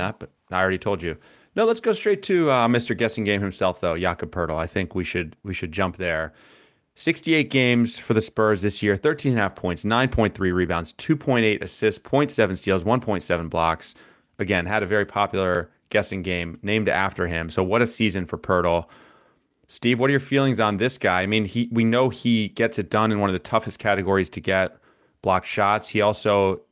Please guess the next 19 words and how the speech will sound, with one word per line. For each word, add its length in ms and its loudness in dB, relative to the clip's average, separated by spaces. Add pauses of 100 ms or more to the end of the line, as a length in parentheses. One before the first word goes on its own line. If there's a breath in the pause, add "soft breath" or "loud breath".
(140)
got 220 2
us 160 0
almost 320 -4
three 160 2
assists 280 -2
per 120 -6
game 260 0
this 220 -2
year, 320 -2 (260 soft breath)
there's 160 2
a 60 2
lot 200 2
to 80 -6
like 260 2
about 260 0
this 160 -6
guy's 580 -2
skill 300 2
set 440 -2